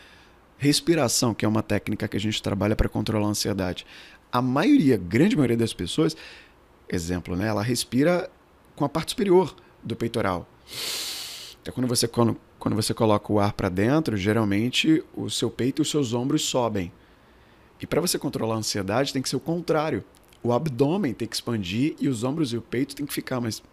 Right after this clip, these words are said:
contido. Quando a pessoa vai fazer isso na primeira vez, ela fica desesperada porque ela não consegue. É lógico, você tá respirando a vida inteira de um jeito,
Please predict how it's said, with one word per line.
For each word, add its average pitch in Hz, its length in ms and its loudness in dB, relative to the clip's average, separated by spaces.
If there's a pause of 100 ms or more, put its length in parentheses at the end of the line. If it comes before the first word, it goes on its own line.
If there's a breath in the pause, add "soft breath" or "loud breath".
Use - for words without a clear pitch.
(140)
contido. 101 480 -4 (920 soft breath)
Quando 175 140 -2
a 190 40 -4
pessoa 143 240 0
vai 120 80 -2
fazer 107 180 -2
isso 110 140 -4
na 113 40 -4
primeira 107 320 0
vez, 98 200 0
ela 143 100 4
fica - 160 -6
desesperada 117 500 0
porque - 220 -6
ela 151 100 2
não 147 140 0
consegue. 147 640 0 (540 loud breath)
É 214 60 2
lógico, 262 320 4
você 190 60 2
tá 165 100 0
respirando 190 420 8
a 190 60 10
vida 202 240 8
inteira 208 280 10
de 180 120 10
um 196 60 10
jeito, 240 300 12